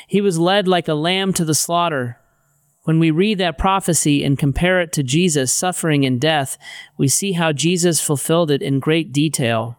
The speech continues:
A skeptic may think, of course, he claimed to be sinless, and of course he performed miracles and did wonderful things. They were self-aggrandizing and made him look good.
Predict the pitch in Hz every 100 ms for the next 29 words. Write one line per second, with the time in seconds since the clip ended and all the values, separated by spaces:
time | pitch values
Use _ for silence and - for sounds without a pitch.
0 | _ _ _ _ - 123 - 247 - 202
1 | 180 175 156 - 233 202 - 143 - 135
2 | 131 - 147 - 147 139 135 131 123 -
3 | 185 165 156 147 - - - - 151 143
4 | 185 170 - 180 165 147 - 151 143 139
5 | 190 196 - 170 156 131 135 127 156 139
6 | 139 147 147 - 131 - 151 135 123 120
7 | - - - - 156 143 135 190 175 156
8 | 143 151 165 143 131 123 127 127 135 135
9 | 147 147 139 135 127 - 156 143 120